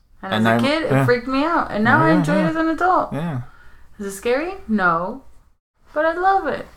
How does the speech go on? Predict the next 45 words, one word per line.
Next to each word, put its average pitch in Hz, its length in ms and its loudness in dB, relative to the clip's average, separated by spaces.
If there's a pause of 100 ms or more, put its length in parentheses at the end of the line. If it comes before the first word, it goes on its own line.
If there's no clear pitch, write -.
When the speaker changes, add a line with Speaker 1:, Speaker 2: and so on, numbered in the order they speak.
(120)
Speaker 2:
You 120 80 2
know 123 80 4
what 113 80 6
also 110 240 4
freaked 139 260 2
me 147 80 0
out 147 60 6
as 147 120 2
a 143 40 -6
kid 170 280 4
was 104 220 2
Chucky. 170 420 2 (800)
Speaker 1:
Yeah, 175 220 -2
Speaker 2:
And 175 100 -4
Speaker 1:
Chucky 98 120 2
Speaker 2:
was, 92 200 2
Speaker 1:
did 87 140 2
Speaker 2:
was 98 140 2
Speaker 1:
scare - 100 -2
me 101 60 2
Speaker 2:
Child's 101 220 2
Speaker 1:
too. 104 60 -12
Speaker 2:
Play 113 140 4
scary? 123 500 -2 (300)
Yeah, 104 100 -6
Speaker 1:
No. 262 420 -2
Speaker 2:
sometimes 131 440 -4
it 123 60 -6
was. 143 320 -8 (1040)
Speaker 1:
Oh. 196 180 -14 (120)
Speaker 2:
It's - 120 -18
pretty 110 180 -4
freaky. 117 360 -10
I - 840 -20
was - 80 -20
trying 135 140 2
to 117 40 4
make 107 160 2
a 92 40 -10
point. 104 280 2
You 90 60 -2
ruined 95 280 0
it. 82 80 -6
Thanks. 92 400 -10 (180)
Speaker 1:
Sorry. 156 880 2